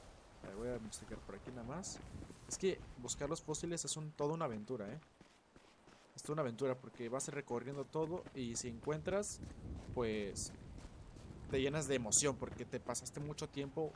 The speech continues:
caminando, perdiendo el tiempo.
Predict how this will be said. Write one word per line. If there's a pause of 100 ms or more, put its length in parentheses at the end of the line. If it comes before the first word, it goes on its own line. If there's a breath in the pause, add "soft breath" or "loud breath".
caminando, (480)
perdiendo
el
tiempo.